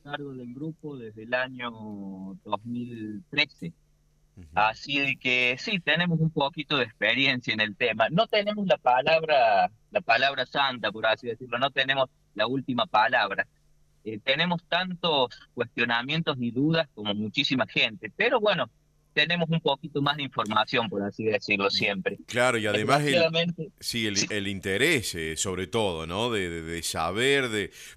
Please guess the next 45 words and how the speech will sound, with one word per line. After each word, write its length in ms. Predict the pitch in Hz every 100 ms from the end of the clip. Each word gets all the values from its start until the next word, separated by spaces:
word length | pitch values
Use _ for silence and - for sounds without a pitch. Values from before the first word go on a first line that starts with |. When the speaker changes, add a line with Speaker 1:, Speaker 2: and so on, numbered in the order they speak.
| -
Speaker 2:
porque 280 | 110 90
la 120 | 101 98
gente 340 | 139 160 160
se 160 | - 101
lo 160 | 87
pregunta, 640 | - 85 107 175 165 131 107
quizás 500 | 85 80 127 135 -
se 100 | 95
lo 100 | 82
cuestiona 800 | 85 80 - 143 143 127 123 127 - - -
en 140 | 92
algún 320 | 87 87 135 147
momento 480 | 107 113 120 104
de 80 | 92
la 80 | 92
vida, 520 | 113 135 117 113 117
porque 280 | - 101 90
sale 320 | 95 143 180
la 140 | 110 92
charla. 500 | 104 92 80 76 71 - -
"¿Y 140 | - 104
vos 240 | 165 190
creés 600 | - 107 110 180 208 - -
en 160 | 101
los 220 | 92 -
ovnis? 400 | 120 156 160 127
¿Vos 180 | 92 135 -
creés 400 | 104 107 175 -
en 160 | 98
esto 280 | 113 143 110
o 60 | 98
en 80 | 92
aquello?". 400 | 90 143 151 - - -
Bueno, 220 | 147 104
ustedes 600 | 92 135 165 139 107 80
tienen 320 | 113 135 123
ese, 380 | 120 - 110 87 - -
ese 200 | 110 110
interés 420 | 117 104 101 135
como 240 | 135 92 90
el 120 | 80
que 140 | 85
vos 220 | 85 107 104
estás 200 | 101 104
contando 640 | 107 110 113 117 123 127